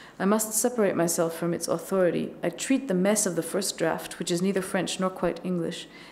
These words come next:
as if it were a draft of my own, though with a sense of the text's intentionality in mind. I try to reproduce, recreate it in English. The importance of this stage of separation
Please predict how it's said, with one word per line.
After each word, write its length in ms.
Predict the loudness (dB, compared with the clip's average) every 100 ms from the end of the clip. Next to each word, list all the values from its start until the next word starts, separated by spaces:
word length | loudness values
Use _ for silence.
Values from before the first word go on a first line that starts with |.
| -2
as 160 | 2
if 140 | 2 2
it 100 | 2
were 120 | 4
a 60 | 4
draft 340 | 2 2 0
of 100 | 0
my 160 | 0 0
own, 320 | 0 0 -2 -6 -18 -20 -20 -2
though 140 | 2 4
with 220 | 2 0
a 40 |
sense 420 | -2 2 2 2
of 80 | 0
the 80 | -2
text's 480 | -2 -2 -2 -4 -2
intentionality 920 | -4 -2 -2 0 2 4 4 2 0
in 160 | 0
mind. 400 | 2 4 2 0 -6 -16 -20 -20 -18 -8 -2
I 80 |
try 240 | 0 4 4
to 140 | 6
reproduce, 760 | 4 4 4 4 4 2 -2 -2
recreate 540 | -2 -2 2 4 6
it 140 | 4 2
in 100 | 2
English. 480 | 2 0 -2 -4 -10 -16 -20 -20 -20 -20 -10
The 80 | 0
importance 440 | 2 4 4 2 2
of 120 | 2
this 140 | 0
stage 340 | 2 4 2 2
of 100 | -2
separation 880 | -2 0 2 4 2 2 -2 -6